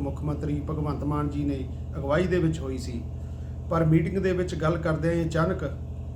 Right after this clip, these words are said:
ਸੀ ਐਮ ਸਾਹਿਬ ਜਿਹੜੀ ਮੀਟਿੰਗ ਤੋੜ ਕੇ ਤੇ ਕਿਸਾਨਾਂ ਨੂੰ ਚੈਲੰਜ ਕਰਕੇ ਉੱਥੋਂ ਚਲੇ ਗਏ।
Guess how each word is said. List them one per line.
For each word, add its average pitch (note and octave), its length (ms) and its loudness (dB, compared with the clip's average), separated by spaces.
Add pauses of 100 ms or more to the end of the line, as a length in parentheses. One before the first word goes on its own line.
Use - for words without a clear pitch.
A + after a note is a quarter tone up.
(220)
ਸੀ E3+ 200 0
ਐਮ F3+ 100 6
ਸਾਹਿਬ E3+ 260 2
ਜਿਹੜੀ F3+ 180 2
ਮੀਟਿੰਗ D#3+ 320 4
ਤੋੜ D#3 340 0
ਕੇ D3 220 0 (200)
ਤੇ E3 80 -2
ਕਿਸਾਨਾਂ D#3 420 2
ਨੂੰ F3+ 140 2
ਚੈਲੰਜ D#3+ 300 2
ਕਰਕੇ D#3 460 0 (420)
ਉੱਥੋਂ F3 220 0
ਚਲੇ C#3+ 300 2
ਗਏ। A2 180 -4